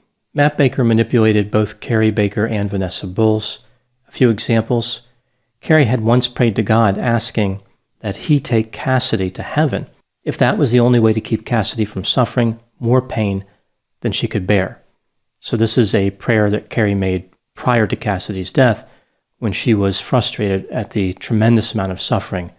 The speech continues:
that Cassidy was enduring. Matt viciously criticized her,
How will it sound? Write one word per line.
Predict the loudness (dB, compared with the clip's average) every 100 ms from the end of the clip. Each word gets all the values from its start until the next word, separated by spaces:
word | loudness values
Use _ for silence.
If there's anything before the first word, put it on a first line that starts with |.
| _ _ _ _
that | -12 -10
Cassidy | -4 -4 -2 -4
was | -4 -4
enduring. | -4 0 2 0 -2 -12 _ _ _ _ _ _ _ _
Matt | 0 0 2
viciously | 0 2 2 0 -4
criticized | -4 0 2 2 0 -4 -6 -4
her, | -4 -4